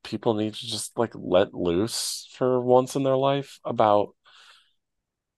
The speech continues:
all this shit. It's like, it's a fighting game, and you are, like, getting in a huff about, like,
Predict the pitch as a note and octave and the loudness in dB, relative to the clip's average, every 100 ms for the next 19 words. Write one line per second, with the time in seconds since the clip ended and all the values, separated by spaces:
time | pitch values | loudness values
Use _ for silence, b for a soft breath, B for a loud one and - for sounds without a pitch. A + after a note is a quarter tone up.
0 | _ _ _ A2+ B2+ B2 - - - - | _ _ _ -2 -2 -2 -4 -4 -6 -6
1 | A#2 - - B2+ - F#2 - - - A#2+ | -6 -6 -10 -8 -4 -4 -6 -10 0 2
2 | A#2 G#2 F#2+ F#2+ G#2 A2 A2 - F#2+ F#2 | 4 0 -4 -2 0 0 -2 -2 -2 -2
3 | B1 G2 A2+ A#2 A2 F#2 F#2 F#2+ F#2+ F#2 | -4 -2 2 4 4 4 2 2 2 0
4 | - - _ _ _ _ _ _ _ _ | -4 -18 _ _ _ _ _ _ _ _
5 | - A2 G#2+ G#2 A2 A2+ A2 G#2 F#2+ - | -16 -4 0 2 0 -2 0 2 0 -2
6 | G2 G#2 - G#2+ G#2 F#2+ F#2 - G2 F2 | -2 -2 -2 -6 0 4 2 2 0 2
7 | E2+ - | 0 -6